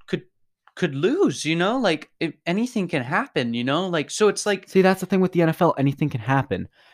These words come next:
Speaker 2: Um, also, another thing that I wanna touch up about, look at, look at March Madness. Uh, uh, I believe it was two years ago. Number one ranked Virginia lost to sixteen, like, uh, the wor-, like, U M B C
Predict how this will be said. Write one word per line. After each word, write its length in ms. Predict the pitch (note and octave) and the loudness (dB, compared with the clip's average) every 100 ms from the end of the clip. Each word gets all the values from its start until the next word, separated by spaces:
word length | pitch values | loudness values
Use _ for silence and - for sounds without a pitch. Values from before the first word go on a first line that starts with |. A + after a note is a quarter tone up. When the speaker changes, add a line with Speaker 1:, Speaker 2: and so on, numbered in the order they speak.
| _ | _
Speaker 2:
Um, 540 | - B2 A#2+ A#2 A2+ - _ - | 0 4 4 4 2 -2 _ -4
also, 360 | C#3 C#3+ D3 B2 | -2 0 2 2
another 300 | B2+ B2+ B2+ | 2 2 0
thing 320 | G#2+ A#2+ A2 | -2 -2 -2
that 140 | A2+ | -2
I 80 | A2+ | 0
wanna 320 | A2 A2+ G#2+ G2+ _ _ - | 0 -2 -4 -6 _ _ -4
touch 220 | C#3+ C#3+ | -2 0
up 120 | C3+ | -2
about, 320 | A2+ A2 G#2+ - - - | 0 -2 -2 -8 -20 -2
look 160 | D#3+ G3 | 2 2
at, 100 | - _ | 0 _
look 180 | D3+ D#3 | -2 2
at 100 | G3 | 2
March 280 | D#3+ C#3 - | 4 2 2
Madness. 500 | A2+ G#2 G2 F#2 - | 2 2 0 -4 -4
Uh, 180 | G2+ G2 _ _ - | -4 -4 _ _ -4
uh, 300 | A2 G#2+ G#2+ | -2 0 0
I 80 | B2 | 2
believe 260 | C3+ C#3 | 4 6
it 40 | B2+ | 4
was 120 | A#2+ | 2
two 200 | - F3+ | 4 6
years 180 | E3 B2+ | 6 6
ago. 200 | A2+ G2+ | 0 0
Number 420 | A#2+ D3+ E3+ F#3 | 2 4 6 4
one 260 | D#3+ D#3 | 4 2
ranked 320 | C#3+ B2+ B2 - | 2 2 0 -2
Virginia 640 | A#2+ G2 A2+ G#2 F#2+ F2+ _ _ _ _ - | -4 -2 -2 -2 -4 -8 _ _ _ _ -2
lost 300 | B2+ B2+ - | 0 0 -2
to 260 | C3 A#2 G#2+ _ _ _ _ | -2 0 -4 _ _ _ _
sixteen, 680 | - - D3+ - D#3 C#3+ B2 - | -12 -8 -8 0 2 2 0 -2
like, 260 | C3 A2+ | -2 0
uh, 220 | A#2+ A2+ G#2 - _ - - _ | 0 0 -4 -10 _ -20 -20 _
the 220 | - B2 A#2 | -8 -4 -2
wor-, 320 | A#2 D3 D3 | 4 4 2
like, 240 | C3+ A#2+ - | -2 -4 -4
U 320 | A#2+ E3 E3+ | 4 6 8
M 180 | D#3 C#3+ | 6 6
B 160 | C3+ | 4
C 480 | B2+ - B2+ A#2+ A#2+ | 4 0 -2 -2 -4